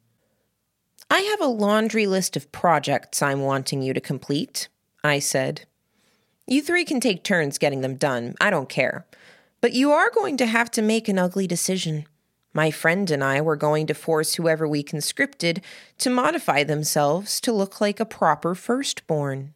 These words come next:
so we can move freely through the city. That's a hard thing to do to yourself, so someone's going to have to volunteer, or they're going to have to choose one of their friends as their patient." I could see the looks of horror on their faces.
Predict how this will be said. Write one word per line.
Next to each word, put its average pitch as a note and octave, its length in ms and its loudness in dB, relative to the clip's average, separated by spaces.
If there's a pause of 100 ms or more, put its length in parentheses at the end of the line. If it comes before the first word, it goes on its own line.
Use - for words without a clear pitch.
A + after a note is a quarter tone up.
so - 180 0
we F3 180 0
can D3+ 240 -4
move C#3 180 -2
freely D#3+ 560 -2
through C3 280 -8
the C#3+ 80 -10
city. C3 460 -4 (760)
That's F3 240 2
a B2+ 80 0
hard E3 400 0
thing F3 180 0
to D#3+ 60 -2
do F3 240 -2
to C#3 80 -6
yourself, C3 600 -2 (380)
so - 140 -2
someone's C4+ 460 0
going F#3 260 0
to G3+ 80 2
have E3 260 2
to F3+ 100 -4
volunteer, E3 800 -2 (460)
or C4+ 200 6
they're F3+ 140 4
going D3 300 2
to D3+ 100 0
have D3 220 2
to C#3 100 -4
choose C#3+ 380 0
one C#3+ 120 0
of C3+ 120 -2
their C3 160 0
friends C#3 560 -2
as B2+ 160 0
their A2+ 160 -2
patient." - 680 -6 (1160)
I C#3+ 120 0
could C3 200 -4
see E3+ 280 0
the C3 120 -2
looks C#3 340 -2
of B2+ 120 -4
horror C3 520 2
on C3 120 0
their C3 140 0
faces. C3 720 -4